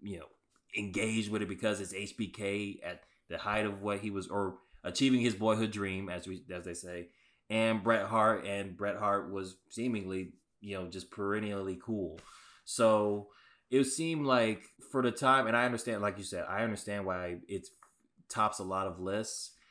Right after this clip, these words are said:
or at least is in the top ten for a lot of lists, like WrestleMania moments and matches and all that. That said, watching it, I imagine, given that it's one of the earlier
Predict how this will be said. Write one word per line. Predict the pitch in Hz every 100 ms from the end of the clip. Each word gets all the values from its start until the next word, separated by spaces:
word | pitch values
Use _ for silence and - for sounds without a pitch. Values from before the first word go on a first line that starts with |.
| _ _ -
or | 104
at | 101
least | 104 104
is | 95
in | 98
the | 90
top | 101 95
ten | 101 98
for | 95
a |
lot | 87 92
of | 92
lists, | 95 87 87
like | 85
WrestleMania | 90 90 92 87 87
moments | 92 98 101 98 90
and | 82
matches | 85 98 101 95
and | 101
all | 98
that. | 101 95 - _ _ _ _
That | 110 110 -
said, | - 143 139 110 107 101 85
watching | 90 92 87 104 123 139 131 110 98
it, | 92 92 - - - _
I | 101 98
imagine, | 98 131 139 113 98 98 90
given | 107 104 98
that | 95
it's | 92 107
one | 101
of | 87
the | 95 92
earlier | 92 110 127 120 101 90 90